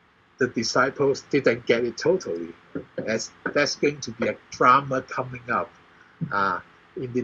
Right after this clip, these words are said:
next episode that we're going to talk about next week, that they,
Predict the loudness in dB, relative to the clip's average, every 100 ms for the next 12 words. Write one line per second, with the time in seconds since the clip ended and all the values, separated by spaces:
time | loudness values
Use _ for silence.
0 | 0 -2 -2 -2 0 -2 -4 -4 -4 -4
1 | 0 4 4 2 -2 -4 2 0 2 2
2 | 2 2 -6 -6 -10 -2 0 2 2 2
3 | 0